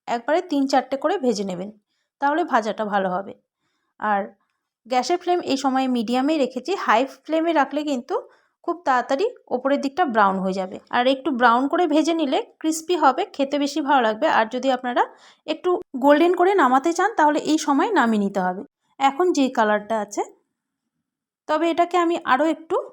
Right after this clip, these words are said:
গোল্ডেন ব্রাউন করে নেব। তো দু সাইডে সুন্দর উল্টে পাল্টে গোল্ডেন ব্রাউন করে আমি ভেজে নিলাম।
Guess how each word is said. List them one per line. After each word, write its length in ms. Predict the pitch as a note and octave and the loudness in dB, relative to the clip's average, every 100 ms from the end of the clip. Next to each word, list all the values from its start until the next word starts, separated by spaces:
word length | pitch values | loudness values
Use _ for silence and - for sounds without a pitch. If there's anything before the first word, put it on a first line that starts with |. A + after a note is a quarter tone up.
| _ | _
গোল্ডেন 360 | A#3+ B3+ B3+ C4 | -2 0 2 0
ব্রাউন 220 | A#3 A3+ A3+ | 2 2 0
করে 200 | A3+ A3+ | -2 -2
নেব। 180 | A3 B3+ B4+ - _ _ _ _ _ _ _ _ _ _ _ _ _ | -2 -2 -4 -8 _ _ _ _ _ _ _ _ _ _ _ _ _
তো 40 | D4 | -8
দু 160 | B3 D#4+ | 0 2
সাইডে 300 | E4+ F4 E4 G#4+ | 4 2 2 -2
সুন্দর 320 | - C4+ C#4+ | 0 0 0
উল্টে 320 | C#4 C#4 D4+ | 0 0 0
পাল্টে 280 | C#4+ C4 F4+ | 2 0 -2
গোল্ডেন 360 | D#4 B3+ A#3+ A#3+ | -2 0 0 0
ব্রাউন 220 | A3+ A3 G#3+ | 0 0 0
করে 140 | A#3 | -4
আমি 140 | A#3 F4+ | -2 0
ভেজে 280 | C#4+ G3+ G3 | 2 2 0
নিলাম। 260 | E3+ - | -2 -8